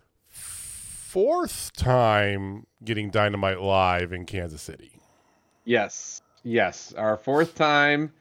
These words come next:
Speaker 2: This is the second time we got to do the suite thing, which I feel like there's, that's the only way to fly moving
Speaker 1: Oh,
Speaker 2: forward.
Speaker 1: so good. So good. If you guys got,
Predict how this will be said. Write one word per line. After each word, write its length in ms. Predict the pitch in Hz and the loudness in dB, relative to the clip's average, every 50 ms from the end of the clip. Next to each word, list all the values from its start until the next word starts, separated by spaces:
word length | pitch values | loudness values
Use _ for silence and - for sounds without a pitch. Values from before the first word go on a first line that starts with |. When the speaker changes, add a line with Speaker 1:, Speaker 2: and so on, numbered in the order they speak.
| _ - - _ _ _ _ | _ -20 -20 _ _ _ _
Speaker 2:
This 160 | - 120 110 | -6 -6 -6
is 120 | 120 110 104 | -6 -8 -8
the 100 | 107 101 | -10 -8
second 360 | - - 143 139 135 139 131 | 2 2 2 2 2 -4 -2
time 280 | - 151 143 139 135 | 0 0 2 2 2
we 120 | 127 131 120 | 0 0 2
got 200 | 123 127 123 - | 2 2 0 0
to 80 | - 113 | -4 -8
do 180 | 107 135 131 | -4 -4 -4
the 60 | 117 107 | -4 -4
suite 340 | - - - 139 143 - _ | -8 -4 -4 -4 -4 -4 _
thing, 300 | 147 139 135 143 151 147 | 0 0 0 0 0 -2
which 340 | 117 107 101 - - - _ | -2 -2 -4 -6 -10 -10 _
I 180 | - 110 110 110 | 2 2 2 2
feel 220 | 107 - - 117 110 | 2 2 0 2 2
like 180 | 107 107 107 | 2 0 0
there's, 240 | - 117 110 98 101 104 | 0 -2 -2 -2 -4 -14
that's 460 | - 98 90 - 95 113 113 113 - - | -14 -14 -12 -2 2 2 2 2 0 -8
the 100 | 113 - | -8 -4
only 240 | - 117 117 117 | -4 -2 -2 0
way 100 | 113 117 113 | 0 0 -2
to 60 | 110 | -4
fly 340 | - _ 117 110 110 113 113 | -4 _ 0 2 2 2 2
moving 260 | 113 117 113 107 110 | 0 -2 -2 -2 -4
Speaker 1:
Oh, 40 | 110 | -6
Speaker 2:
forward. 400 | - - 123 123 131 147 165 185 | -2 0 0 2 2 0 -2 -4
Speaker 1:
so 560 | - - - - - - - - 104 98 92 | -8 -12 -14 -12 -12 -12 -6 -4 -4 -4 -4
good. 280 | 80 92 92 82 78 73 - _ _ _ _ | -6 -8 -10 -10 -10 -14 -20 _ _ _ _
So 260 | - - - 98 95 | -14 -8 -6 -6 -6
good. 300 | 90 85 90 85 78 73 | -6 -8 -10 -10 -10 -12
If 80 | 78 80 | -12 -12
you 80 | 104 113 | -6 0
guys 260 | 123 127 123 120 104 | 4 4 4 4 4
got, 180 | 117 120 113 | 4 2 2